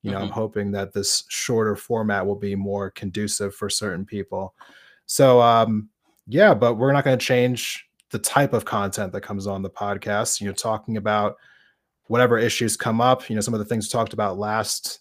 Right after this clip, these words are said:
Speaker 1: season were geothermal energy, which I think more people really need to be looking at, especially when we're talking about climate change and some of the solutions that should be in the mix that are not currently in the mix. Um, we took some time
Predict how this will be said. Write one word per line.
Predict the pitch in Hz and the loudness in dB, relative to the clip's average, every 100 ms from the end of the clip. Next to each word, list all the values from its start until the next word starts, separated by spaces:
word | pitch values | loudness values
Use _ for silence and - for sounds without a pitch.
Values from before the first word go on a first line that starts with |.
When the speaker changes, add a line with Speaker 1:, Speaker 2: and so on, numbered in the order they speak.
| _ - | _ -14
Speaker 1:
season | - 120 110 117 113 | -6 -4 -2 -2 -2
were | 104 104 101 92 _ _ _ - | -2 -2 -4 -6 _ _ _ -12
geothermal | - 120 117 - 120 120 110 | -4 0 0 2 2 2 0
energy, | 120 117 110 123 127 - | 0 -2 -2 -2 -2 -4
which | 104 101 | -4 -4
I | 104 | -6
think | - 110 98 | -2 -4 -2
more | 107 107 | -2 -2
people | 104 101 95 95 | -2 -2 -4 -2
really | 110 104 | 0 0
need | 104 104 | 0 -2
to | 104 | -4
be | 101 | -4
looking | 104 104 104 | -4 -4 -2
at, | 104 98 | -2 -2
especially | 110 - 107 | -4 -4 -4
when | |
we're | 104 | -4
talking | 110 104 | -6 -6
about | 110 98 | -6 -6
climate | - 110 110 110 | -8 -4 -2 -2
change | 107 113 110 107 - - _ _ _ - | -2 -2 -2 -2 -6 -12 _ _ _ -8
and | 101 98 95 92 87 | -4 -2 -2 -4 -4
some | - - 120 | -6 -4 -4
of | 110 | -2
the | 104 | 0
solutions | 123 98 104 110 127 110 | -2 0 -2 0 0 0
that | 98 98 | -2 -2
should | - - 117 107 | -4 -2 -2 -2
be | 113 | -2
in | 117 | 0
the | 107 | 2
mix | 104 - | 0 -2
that | 123 | -6
are | 92 | -6
not | 101 - | -6 -10
currently | - - 120 117 127 123 | -14 -6 -6 -4 -4 -2
in | |
the | 120 | -2
mix. | 117 120 127 - - _ _ _ - | 0 -2 -2 -6 -8 _ _ _ -4
Um, | 101 101 95 92 90 104 | -2 0 0 -4 -8 -8
we | 107 | -8
took | 107 - 123 | -6 -2 -2
some | - 113 | -2 -4
time | 104 117 | -2 -2